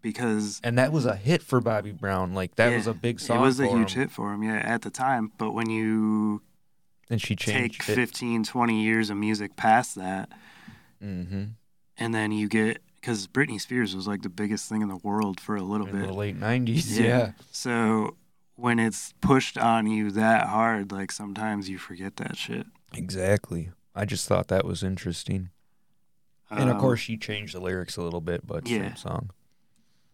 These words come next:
Speaker 1: I have a slew of Black Sabbath covers here,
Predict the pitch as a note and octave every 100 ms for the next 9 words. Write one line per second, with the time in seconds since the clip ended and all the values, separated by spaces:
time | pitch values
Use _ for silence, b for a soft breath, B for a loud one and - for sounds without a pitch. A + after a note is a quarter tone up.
0 | _ _ _ - A#2 A#2+ A#2 G#2+ - -
1 | A2+ A2 A2 A2 G2 F2+ G#2 G#2 - -
2 | G2 G2 F#2+ - - G#2 F#2+ G2 G2 -
3 | G#2+ A2